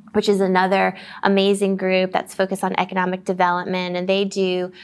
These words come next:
rounds of funding, uh, that's typically, they do some grants, but, you know, we were able to work with them,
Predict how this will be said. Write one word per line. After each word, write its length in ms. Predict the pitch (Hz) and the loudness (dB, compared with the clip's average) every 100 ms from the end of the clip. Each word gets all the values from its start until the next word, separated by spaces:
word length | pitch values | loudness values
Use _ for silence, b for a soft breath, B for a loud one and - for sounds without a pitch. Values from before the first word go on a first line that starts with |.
| B 196 | B 4
rounds 400 | 196 190 196 196 | 6 6 4 2
of 120 | 190 | -2
funding, 720 | - 185 185 185 180 180 180 | 0 0 2 0 0 0 2
uh, 220 | 175 - - | 2 2 0
that's 260 | 180 - | -2 -2
typically, 440 | - 202 196 190 180 | -2 -2 0 0 2
they 120 | 202 | 2
do 160 | 226 | 2
some 260 | 220 226 208 | 0 0 0
grants, 460 | 196 185 180 175 - | 0 0 0 -4 -2
but, 280 | 190 - | 0 0
you 60 | - | -2
know, 140 | 180 | -2
we 200 | 185 208 | 2 2
were 120 | 202 190 | 4 2
able 320 | - 185 180 | 0 -2 -4
to 400 | - - 190 180 | -6 -6 -4 -2
work 280 | 180 180 - | -2 -4 -2
with 200 | 180 180 | -4 0
them, 400 | 175 170 170 | 0 0 -4